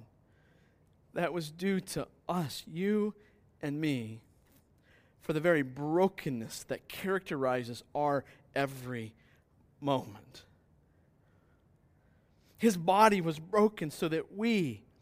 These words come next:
as we repent and trust this very news, would be given a new heart that one day will have all the brokenness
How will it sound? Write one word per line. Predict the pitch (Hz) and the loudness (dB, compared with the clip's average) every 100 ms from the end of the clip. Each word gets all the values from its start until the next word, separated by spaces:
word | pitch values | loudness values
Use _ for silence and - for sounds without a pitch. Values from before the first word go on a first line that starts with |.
| _ - - - | _ -20 -20 -6
as | - 175 | -2 0
we | 202 | 2
repent | 202 185 156 - 233 208 165 | 4 4 4 2 4 4 0
and | 180 165 - | -6 -8 -10
trust | - 220 220 220 - - - - - | -4 6 8 8 4 -8 -12 -20 0
this | 202 196 | 2 2
very | 165 220 247 233 | 10 12 12 10
news, | 214 247 214 117 - - - _ _ _ - - _ - | 8 8 8 4 -6 -16 -16 _ _ _ -20 -20 _ -2
would | 185 185 | 0 2
be | 202 | 0
given | 165 214 247 226 196 | 6 12 12 12 4
a | |
new | 180 202 | 4 4
heart | 185 196 226 214 156 - - _ _ - | 4 8 10 10 6 -8 -20 _ _ -2
that | 170 165 | -2 0
one | 185 208 233 | 4 4 4
day | 170 143 | 4 4
will | 139 156 | 4 0
have | 139 156 131 - - _ _ _ - | -2 -2 -4 -10 -20 _ _ _ 8
all | 302 320 285 170 113 - _ _ _ _ _ _ _ - | 12 12 12 12 8 -10 _ _ _ _ _ _ _ 0
the | 196 | 0
brokenness | 156 190 175 - 165 143 107 - - | 8 10 10 6 -2 -2 -4 -10 -14